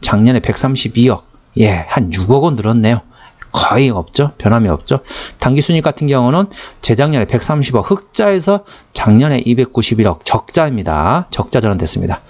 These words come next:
자, 분기 실적 보시게 되면은 일 분기 같은 경우는 작년에 사십삼 억 흑자에서 올해 구억 적자 전환됐습니다. 당기순이익 같은 경우도 재작년에 이십, 음, 작년이죠. 작년 이십삼 억에서,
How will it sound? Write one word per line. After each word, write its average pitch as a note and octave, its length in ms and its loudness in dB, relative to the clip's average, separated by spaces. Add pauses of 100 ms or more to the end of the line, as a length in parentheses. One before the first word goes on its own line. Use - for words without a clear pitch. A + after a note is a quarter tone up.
(220)
자, G#2 100 0
분기 F3 240 2
실적 G3 240 0
보시게 E3+ 280 0
되면은 A#2+ 640 0 (1200)
일 F3+ 140 0
분기 A3 160 0
같은 G3+ 220 -4
경우는 E3+ 540 0 (140)
작년에 B2+ 360 2
사십삼 D#3 460 -4
억 D3+ 100 -2
흑자에서 G3+ 640 -2 (380)
올해 F#2 260 2
구억 - 500 0
적자 - 460 -2
전환됐습니다. F2+ 760 -4 (360)
당기순이익 B2+ 480 0
같은 B2+ 240 0
경우도 A#2 440 2 (360)
재작년에 B2 840 0 (280)
이십, B2 260 0 (600)
음, A2 100 4
작년이죠. D3+ 640 2
작년 C3+ 400 2
이십삼 A#2 400 -2
억에서, E3 480 0